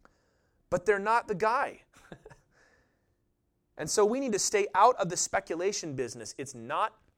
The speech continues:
mature, Christian. There is no sign that must take place before the rapture.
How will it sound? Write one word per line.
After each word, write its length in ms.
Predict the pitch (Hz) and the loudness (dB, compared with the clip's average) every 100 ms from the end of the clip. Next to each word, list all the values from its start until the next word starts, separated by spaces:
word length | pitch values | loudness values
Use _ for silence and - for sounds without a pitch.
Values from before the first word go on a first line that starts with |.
| - | -14
mature, 680 | 139 - - 165 107 82 _ _ | -12 -8 -4 -2 -2 -6 _ _
Christian. 500 | 113 104 - 104 110 _ _ _ _ _ _ _ | -10 -10 -10 -14 -20 _ _ _ _ _ _ _
There 120 | 135 | -2
is 220 | 165 202 214 | 6 6 6
no 160 | 214 | 0
sign 320 | 190 170 139 | 0 -2 -2
that 80 | 135 | -4
must 220 | 127 123 | -6 -8
take 200 | - 117 | -8 -10
place 200 | - 113 | -8 -10
before 280 | - 107 113 | -10 -12 -10
the 100 | 107 | -8
rapture. 420 | 101 98 - 90 | -6 -6 -8 -14